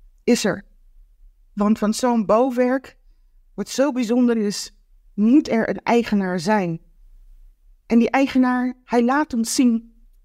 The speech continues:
wie hij is. En ik kwam thuis en ik ging het toch wel even lezen in Romeinen één, vers negentien en twintig. En het gaat zo: "Want de mensen kunnen heel goed weten dat God er is.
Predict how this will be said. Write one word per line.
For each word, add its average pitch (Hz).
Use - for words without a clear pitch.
wie 233
hij 254
is. -
En 285
ik 285
kwam 381
thuis 254
en 233
ik 226
ging 262
het 254
toch 269
wel 220
even 208
lezen 254
in 202
Romeinen 202
één, 247
vers 214
negentien 254
en 170
twintig. 277
En 247
het 254
gaat 277
zo: 185
"Want 254
de 285
mensen 339
kunnen 277
heel 233
goed 294
weten 220
dat 208
God 254
er 208
is. -